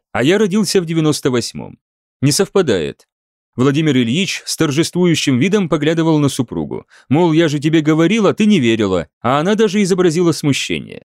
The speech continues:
Надежда Константиновна, допив свой чай, ушла, и мы с Владимиром Ильичем остались вдвоем. Я решил, что Ленин сейчас пригласит меня в кабинет,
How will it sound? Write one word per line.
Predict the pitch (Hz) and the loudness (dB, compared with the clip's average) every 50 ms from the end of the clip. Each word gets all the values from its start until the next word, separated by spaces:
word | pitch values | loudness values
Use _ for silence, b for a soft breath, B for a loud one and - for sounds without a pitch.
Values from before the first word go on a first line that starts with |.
| _ _ _ _ _ _ _ _ _ _ _ _ | _ _ _ _ _ _ _ _ _ _ _ _
Надежда | 123 127 127 156 156 131 147 127 | -2 0 2 0 0 0 -2 -2
Константиновна, | - 127 113 - - 123 110 98 139 165 185 190 190 196 180 | -2 -2 -2 -2 -2 -2 -2 0 0 0 2 2 2 0 2
допив | 123 131 127 175 170 - | 0 0 -2 -2 -4 -6
свой | - - 147 139 127 | -2 0 0 0 0
чай, | - - 180 196 202 | 0 0 0 0 0
ушла, | 190 - - - 98 82 65 - - _ | 0 -2 -4 -4 -4 -4 -4 -6 -4 _
и | 123 147 | 0 2
мы | 185 208 | 2 0
с | - - | 0 0
Владимиром | 165 156 143 156 156 147 135 131 123 120 | -2 -2 -2 0 0 0 0 0 0 2
Ильичем | 120 120 117 113 - - 190 196 202 | 2 2 0 0 0 0 0 0 0
остались | 185 - - 151 147 143 135 - - | -2 -2 -2 -2 -2 -2 -4 -4 -6
вдвоем. | 107 101 104 104 90 78 69 58 50 - _ _ _ _ _ _ _ _ _ _ _ _ | -8 -4 -2 -2 -2 -2 -6 -10 -14 -16 _ _ _ _ _ _ _ _ _ _ _ _
Я | 117 127 139 123 | 0 2 2 0
решил, | 120 110 - - 180 190 147 104 | -2 -6 -2 0 0 0 0 -2
что | - - - 135 131 | -6 -4 -2 0 2
Ленин | 160 196 202 196 165 | 2 2 0 -2 -2
сейчас | - - 160 - 170 170 - | -2 -2 -2 0 0 -2 0
пригласит | - 147 139 131 135 131 - 147 131 - | 0 -2 0 2 0 0 0 -2 -2 -2
меня | 120 117 120 110 | 0 0 0 0
в | - | -2
кабинет, | - 101 90 95 95 110 160 - - | -4 -4 -2 -2 0 0 0 0 -2